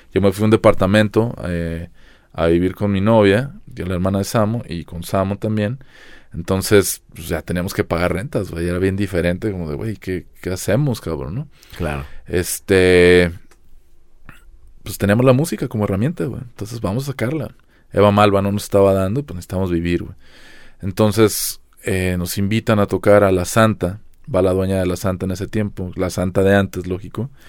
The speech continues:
Speaker 2: Claro,
Speaker 1: Ahí
Speaker 2: sí, el
Speaker 1: de
Speaker 2: antro de ahora,
Speaker 1: Sí,
Speaker 2: no.
Speaker 1: no, no, La Santa ahí de, de Chapultepec, de Efraín González Luna. Empezamos a tocar y guau, cabrón, o sea, se hizo la noche de jazz vinil, ¿no?
Speaker 2: Ujú.
Speaker 1: Porque a nosotros jazz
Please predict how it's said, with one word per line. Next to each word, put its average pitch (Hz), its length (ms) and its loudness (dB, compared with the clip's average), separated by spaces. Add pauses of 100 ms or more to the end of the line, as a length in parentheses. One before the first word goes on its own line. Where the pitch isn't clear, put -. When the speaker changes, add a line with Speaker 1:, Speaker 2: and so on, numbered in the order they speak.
Speaker 2:
Claro, 147 340 6
Speaker 1:
Ahí - 80 6
Speaker 2:
sí, 143 60 8
el 143 140 8
Speaker 1:
de 139 40 6
Speaker 2:
antro 147 340 6
de 143 100 8
ahora, 139 260 8
Speaker 1:
Sí, 127 260 6
Speaker 2:
no. 104 180 4
Speaker 1:
no, 98 180 0
no, - 0 -
La 90 180 -2
Santa 101 380 4
ahí 98 120 6
de, 98 220 4
de 87 340 -2
Chapultepec, 90 640 -4
de 101 80 -4
Efraín 95 240 -2
González 101 380 4
Luna. 104 380 0 (480)
Empezamos 101 420 -2
a 110 60 2
tocar 107 420 -2
y 95 160 -2
guau, 80 420 -6
cabrón, 78 440 -10
o - 20 -16
sea, 80 180 -10
se - 160 -6
hizo 113 200 -2
la 92 100 0
noche 95 340 -4
de 87 120 2
jazz 92 320 2
vinil, 90 400 -4
¿no? 123 220 -10
Speaker 2:
Ujú. 90 280 -6
Speaker 1:
Porque 90 180 -8
a 101 40 0
nosotros 101 420 -4
jazz 107 480 2